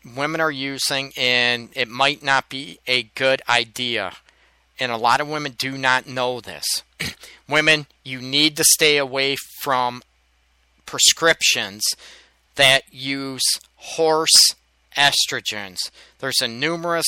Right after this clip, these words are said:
pharmaceutical companies are using, believe it or not, horse estrogens. These might work for you, but these are bad news.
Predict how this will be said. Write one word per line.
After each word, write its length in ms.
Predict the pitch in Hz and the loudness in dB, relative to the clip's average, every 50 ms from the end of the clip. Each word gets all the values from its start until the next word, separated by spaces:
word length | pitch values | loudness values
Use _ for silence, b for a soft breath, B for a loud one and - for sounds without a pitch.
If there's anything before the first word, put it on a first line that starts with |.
| - - | 0 0
pharmaceutical 720 | - 147 139 135 131 - - 156 160 165 170 - - 165 | 0 0 0 0 0 0 0 0 0 -2 -4 -4 -4 -4
companies 480 | 156 - - 160 147 151 160 156 143 - | -2 0 0 -2 0 -2 -4 -4 -2 -2
are 100 | 160 143 | -4 -4
using, 380 | 139 139 143 143 - - 147 131 | -6 -6 -6 -6 -6 -6 -8 -8
believe 300 | 120 117 127 143 143 143 | -8 -8 -8 -8 -8 -6
it 60 | 143 | -6
or 80 | 143 | -4
not, 260 | 139 139 135 135 131 B B B B B | -2 0 0 0 0 B B B B B
horse 380 | - 160 151 147 143 - - - | -2 0 0 2 4 4 2 4
estrogens. 760 | 147 143 139 127 - - - 127 117 101 - 110 104 101 - - b b b b b b _ _ _ | 4 4 4 4 2 0 -2 -4 -8 -8 -8 -8 -8 -8 -10 -12 b b b b b b _ _ _
These 440 | - 156 165 175 180 165 - - b b b b - | 0 2 2 2 2 2 2 2 b b b b -4
might 300 | 127 135 156 175 180 190 | 0 2 2 2 2 0
work 220 | 185 175 170 - | 0 0 0 -2
for 120 | - - | -4 -8
you, 200 | 160 160 165 165 | -6 -6 -6 -6
but 220 | 151 139 135 - - | -6 -6 -8 -6 -6
these 200 | 143 143 139 - | -6 -4 -4 -4
are 120 | 139 117 104 _ _ | -4 -6 -8 _ _
bad 300 | - 135 135 131 127 123 | 0 2 2 2 2 0
news. 360 | 123 123 120 113 104 95 90 | -4 -10 -12 -12 -12 -12 -10